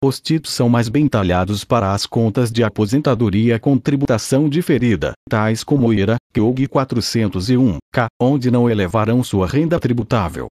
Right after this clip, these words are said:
Você pode comprar os tipos diretamente do governo americano em w w w ponto public debit ponto treas ponto gov barra off barra ofinflin ponto h t m ou em um fundo mútuo de baixo custo,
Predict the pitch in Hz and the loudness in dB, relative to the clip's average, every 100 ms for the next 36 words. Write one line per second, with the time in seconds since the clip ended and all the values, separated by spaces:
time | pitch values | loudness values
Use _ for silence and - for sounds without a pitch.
0 | _ _ _ _ 104 143 - 135 - 120 | _ _ _ _ -4 -2 0 -2 0 0
1 | 123 123 139 101 110 113 113 - 117 107 | 2 0 0 0 0 0 -2 -2 -2 -2
2 | 92 101 139 143 139 95 110 120 117 104 | -4 -2 -2 0 0 0 0 0 0 0
3 | 117 90 107 104 117 110 123 113 - 165 | 0 0 0 2 2 2 2 0 0 0
4 | 151 147 110 90 85 82 123 165 98 123 | 2 0 0 -2 -2 -2 0 0 0 0
5 | 165 - 113 113 120 135 127 107 107 107 | 0 0 0 0 -2 -2 -2 -2 -2 -2
6 | 107 95 - 135 131 117 110 110 110 - | 0 -4 -2 -2 0 -2 0 0 0 -2
7 | - 107 101 107 113 117 107 107 113 101 | -2 0 0 0 0 -2 -2 0 0 0
8 | 117 - 110 117 117 127 143 170 139 123 | -2 -2 -2 0 0 -2 0 0 0 2
9 | 117 123 139 131 120 110 104 110 98 98 | 0 2 0 0 0 0 0 0 0 2
10 | 139 143 127 135 127 135 123 92 120 110 | 2 2 2 2 2 2 0 0 0 0
11 | 107 135 151 139 139 117 104 92 104 - | 2 0 -2 -2 0 0 0 -2 -4 0
12 | 135 - - | -2 -2 -10